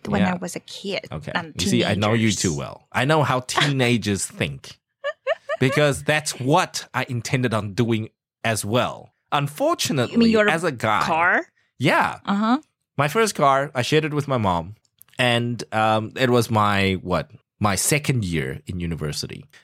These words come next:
Speaker 2: So
Speaker 1: Mm-hmm.
Speaker 2: I actually entered university at, you know, one year earlier. So I, I actually started my first year at the age of seventeen. So I couldn't
Speaker 1: Seventeen,
Speaker 2: drive.
Speaker 1: yes.
Speaker 2: I, I had a learner's license. I couldn't drive. So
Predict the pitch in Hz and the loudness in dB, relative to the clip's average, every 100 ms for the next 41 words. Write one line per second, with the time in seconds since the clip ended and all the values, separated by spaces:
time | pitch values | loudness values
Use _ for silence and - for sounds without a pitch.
0 | - - 120 113 226 254 294 359 330 135 | -2 2 4 4 6 6 6 0 -2 -2
1 | 170 208 196 - 185 165 139 139 139 107 | 0 -2 0 2 2 2 0 0 0 0
2 | 98 87 92 - 95 80 - 101 87 - | 0 2 2 2 0 0 -2 -2 -2 -4
3 | _ _ 107 90 80 101 101 98 90 85 | _ _ -2 0 0 0 2 4 2 0
4 | - _ 113 98 82 64 50 - - 82 | -10 _ 0 2 2 -2 -8 -4 -2 -2
5 | 78 - 87 - 58 _ 90 - 117 123 | -2 -6 -8 -10 -18 _ -4 -2 0 2
6 | 110 120 107 104 92 120 107 - 90 78 | 4 2 2 0 0 2 2 2 -2 -2
7 | 78 92 95 90 85 85 - 90 76 73 | -4 -2 0 0 0 0 0 0 -2 0
8 | - 104 - - _ - - 131 233 185 | 0 0 -4 -18 _ -8 -4 0 2 2
9 | 120 90 127 110 80 - 110 123 120 127 | 2 0 2 2 -2 -4 -4 -2 0 0
10 | 131 117 104 117 117 113 - 87 85 - | 0 2 4 4 4 0 0 -2 -4 -4
11 | 80 - 95 110 92 78 82 60 - - | -8 -6 -4 -4 -4 -4 -6 -6 -8 -2
12 | 113 | 0